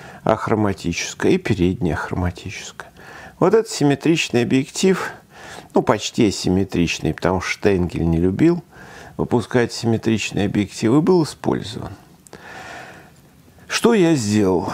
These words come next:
Я проверил этот объектив для того, чтобы узнать, а какую картинку дают объективы, которые заведомо не имеют никакой пластмассинки внутри.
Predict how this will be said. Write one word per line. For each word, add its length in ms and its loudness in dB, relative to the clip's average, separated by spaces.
Я 240 4
проверил 600 4
этот 240 0
объектив 800 0
для 240 0
того, 300 2
чтобы 520 0
узнать, 560 2
а 40 -8
какую 400 0
картинку 920 -2
дают 460 2
объективы, 880 2
которые 440 2
заведомо 840 0
не 340 2
имеют 580 2
никакой 600 0
пластмассинки 800 -2
внутри. 600 -6